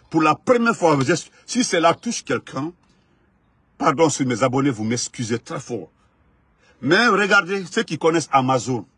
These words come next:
bien, regardez ce badge-là, ceux qui connaissent Amazon, regardez très bien. Je dis bien ceux qui connaissent Amazon, ceux qui travaillent à Amazon.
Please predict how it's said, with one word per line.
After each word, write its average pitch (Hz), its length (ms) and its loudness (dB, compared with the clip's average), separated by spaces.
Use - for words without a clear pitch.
bien, 147 380 0
regardez 180 440 2
ce - 120 -2
badge-là, 113 560 -2
ceux - 140 -6
qui - 140 -6
connaissent 139 360 0
Amazon, 95 500 -6
regardez 131 380 0
très 156 240 -6
bien. 101 240 -10
Je 110 160 2
dis 180 200 0
bien 170 220 2
ceux 220 140 -2
qui - 140 -8
connaissent 160 360 2
Amazon, 123 340 2
ceux 185 120 -4
qui - 160 -10
travaillent 139 360 0
à 117 80 0
Amazon. 107 400 -6